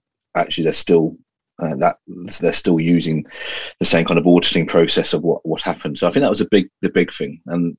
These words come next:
that they, they were able to do. The second thing is kind of how strength training was viewed within, within the rowing program. I think traditionally it's seen as a, an add-on and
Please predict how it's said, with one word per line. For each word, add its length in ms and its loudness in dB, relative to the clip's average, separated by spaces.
that 180 -6
they, 160 0
they 160 0
were 80 0
able 160 -4
to 160 -12
do. 80 -14
The 60 -2
second 480 4
thing 340 -8
is 500 -2
kind 120 2
of 60 2
how 420 2
strength 460 0
training 500 -2
was 380 -6
viewed 540 6
within, 520 0
within 420 4
the 80 2
rowing 280 4
program. 520 2
I 80 -10
think 220 -4
traditionally 600 0
it's 160 -8
seen 300 0
as 180 -4
a, 160 -4
an 180 -8
add-on 680 0
and 420 -2